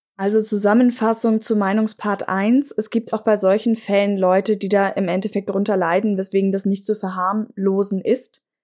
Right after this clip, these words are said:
Das ist sicherlich was, worüber sich die beiden in dem Fall vorher keine Gedanken gemacht haben. Und auch ein gutes Motiv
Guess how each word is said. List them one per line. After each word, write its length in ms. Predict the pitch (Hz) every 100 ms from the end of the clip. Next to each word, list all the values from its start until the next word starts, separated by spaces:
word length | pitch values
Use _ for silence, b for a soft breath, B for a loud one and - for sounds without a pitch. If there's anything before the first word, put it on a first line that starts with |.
| _ _ _ _ _
Das 200 | 214 214
ist 240 | 214 214 -
sicherlich 460 | 240 262 220 214
was, 280 | 202 214 -
worüber 340 | 220 214 214 208
sich 200 | 202 208
die 100 | 202
beiden 520 | 190 190 196 196 196
in 180 | - 190
dem 180 | 190
Fall 460 | 196 202 190 190 -
vorher 340 | - 208 202 190
keine 360 | - 190 214
Gedanken 360 | 180 175 175 180
gemacht 400 | 175 165 170 -
haben. 460 | 175 170 185 240 _ _ _ _ _ _
Und 260 | 196 202
auch 160 | 190 208
ein 160 | 214 208
gutes 380 | 214 214 214
Motiv 720 | 214 202 - 214 220 214 -